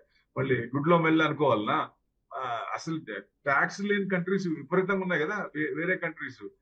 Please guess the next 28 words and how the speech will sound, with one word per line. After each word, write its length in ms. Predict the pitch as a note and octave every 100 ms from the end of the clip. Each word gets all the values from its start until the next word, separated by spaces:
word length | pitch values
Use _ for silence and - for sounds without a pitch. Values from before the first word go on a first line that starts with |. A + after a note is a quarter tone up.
| _ _
ట్యాక్స్ 460 | C#3 E3 G#3 G#3 A3
ఎక్కువ 560 | G3 D#3 E3 - B3
ఉన్న 120 | A#3+ A#3
కంట్రీస్ 540 | - G3 F#3+ G3 F3+
కూడా 180 | E3 D3+
ఉన్నాయి. 360 | C3 C3 F3 G#3
వాళ్ళు 240 | E3+ D3+
ఎందుకు 340 | C3 D3+ G3 G#3+
ఏ-, 340 | G3+ E3+ E3 E3
చేస్తున్నారంటే 800 | E3 - D3 C3 A#2 F3 A#3 - _ _ A2
ఏజ్ 280 | C#3+ G3+ G#3
వచ్చినప్పుడు 640 | G3+ G3+ F#3+ F#3 F#3+ C4 - _ _
వాళ్ళకి 440 | C3+ D#3 F3 F3 A#3+ F#3+ C#3+ C3 B2 - _ _ A2+ A#2
మెడికల్ 400 | C#3 F3 F#3 A3
గానీ 300 | G3 F#3+ G3
ఇవన్నీ 440 | G3 C3+ D3+ A3+ G#3+
ఫ్రీగా 340 | F#3 A3 A3+
ఉంటాయి. 280 | F#3+ C#3 G2
ఇప్పుడు 540 | - _ _ _ C#3+
మరి 260 | F#3 E3 C#3+
మీరు 160 | B2+
ట్యాక్స్ 460 | A2+ A#2+ D3+ G3 A3+
ఇంత 160 | A3 G3+
కలెక్ట్ 420 | G3+ G#3 G3 A3
చేస్తున్నారు, 340 | G3+ G#3 G3
ఏమి 320 | D#3 D#3+ G#3
ఇస్తున్నారు 380 | A3 - A3+ A3
మరి? 280 | G#3 G#3